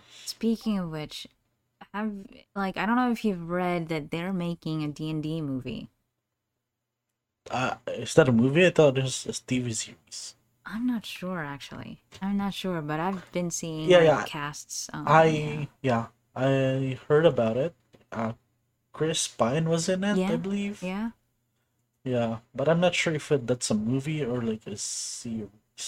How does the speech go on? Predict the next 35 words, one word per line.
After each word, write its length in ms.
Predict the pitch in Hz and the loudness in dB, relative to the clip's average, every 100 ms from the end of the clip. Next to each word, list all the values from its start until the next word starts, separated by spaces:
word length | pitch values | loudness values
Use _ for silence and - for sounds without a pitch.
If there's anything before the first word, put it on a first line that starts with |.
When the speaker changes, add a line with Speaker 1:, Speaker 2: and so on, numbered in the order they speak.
| - 104 | -8 -8
Speaker 2:
uh, 240 | 101 92 92 _ _ _ _ | -8 -10 -18 _ _ _ _
Speaker 1:
Would 200 | 180 202 | -4 -2
you 60 | 202 | -2
Speaker 2:
type 60 | - 202 | -2 -4
Speaker 1:
prefer 300 | 156 196 190 | -2 0 0
a 220 | 123 110 | -2 -4
Speaker 2:
movie. 120 | 156 156 165 202 202 226 220 214 208 208 | -2 -2 0 0 2 2 2 2 0 -2
Speaker 1:
movie 40 | 202 | -4
or 200 | 165 160 | -6 -6
a 60 | 147 | -6
series 920 | - - 143 - - - - - - _ _ _ | -8 -8 -8 -8 -10 -12 -14 -16 -20 _ _ _
for 220 | 147 139 | -8 -8
D 140 | 147 151 | -8 -8
and 180 | 147 147 | -8 -6
D? 120 | 131 - - - _ _ _ _ _ _ - - _ _ _ _ _ | -8 -8 -12 -14 _ _ _ _ _ _ -8 -8 _ _ _ _ _
Speaker 2:
I, 220 | 151 160 - 143 | 6 6 6 4
I 20 | |
don't 320 | 147 143 - | 4 2 0
really 180 | 120 117 | -2 0
care 340 | - 110 101 - | 0 0 0 -6
because 520 | 113 110 113 208 - 190 | -2 0 2 0 0 -2
Speaker 1:
<laughs> 60 | |
Speaker 2:
I 140 | - 123 | -2 -2
believe 640 | 127 120 117 113 120 - _ _ - | -2 0 0 0 -4 -14 _ _ -4
it's 200 | 135 135 | -2 6
based 420 | 135 135 135 - | 8 8 6 2
on 480 | 131 131 127 117 110 | 6 6 6 2 0
the, 320 | 110 110 98 - _ _ _ _ _ _ _ | 0 0 -4 -10 _ _ _ _ _ _ _
the 120 | 123 113 | 2 4
nineties 640 | 107 123 139 165 160 - | 4 2 -2 -4 -2 2
animated 440 | 156 165 165 160 - _ _ _ - | 4 4 4 0 -8 _ _ _ -6
T 120 | 175 | -4
V 120 | 165 | 0
series. 340 | 170 196 214 214 | 2 4 4 2
Speaker 1:
Oh. 500 | 202 175 160 147 | 2 0 -2 -4